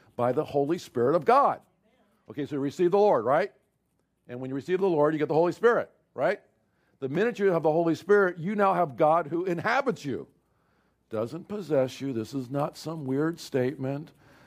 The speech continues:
Okay, I know there's a lot of things out there. You go, "Well, inhabit me. Whoa." No, this is not. Please don't go there. And if you, and if you did, well, you're watching too much of that garbage.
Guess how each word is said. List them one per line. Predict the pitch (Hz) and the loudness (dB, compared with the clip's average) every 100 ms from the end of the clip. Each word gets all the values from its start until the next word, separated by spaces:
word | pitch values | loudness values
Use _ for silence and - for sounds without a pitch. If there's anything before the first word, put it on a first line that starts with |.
| _ - | _ -10
Okay, | 127 127 139 | -2 2 4
I | 117 | 2
know | 113 117 | 0 0
there's | 113 | 2
a | |
lot | 101 110 135 | 4 4 4
of | 160 | 0
things | 175 170 156 | -6 -6 0
out | 135 131 | 2 2
there. | 143 135 | 0 -2
You | 117 | 0
go, | 117 | 0
"Well, | 101 104 107 - | 0 0 0 -2
inhabit | 69 - - - - - | -18 -18 -18 -18 -20 -20
me. | - - 131 | -20 -20 -18
Whoa." | - - - - _ - _ _ _ | -14 -12 -12 -18 _ -20 _ _ _
No, | 98 95 104 127 147 - | -6 0 2 2 0 -8
this | 110 98 | -14 -10
is | 110 87 | -10 -4
not. | 95 95 - - | 0 0 -2 -6
Please | - 117 131 127 | -4 -2 -2 -2
don't | 131 117 | -6 -4
go | 101 98 | -4 -2
there. | 98 131 - _ - _ _ _ | -2 -4 -12 _ -20 _ _ _
And | 95 | -12
if | 92 | -6
you, | 107 | -4
and | 120 | -2
if | 110 | 0
you | 104 | 2
did, | 107 113 | 2 0
well, | 127 117 | -2 -4
you're | 104 104 | -2 0
watching | 95 101 - 101 | 2 2 0 -14
too | 107 | -10
much | 104 98 - | -10 -10 -6
of | |
that | 98 - | -8 -6
garbage. | 98 95 107 - | -8 -8 -10 -18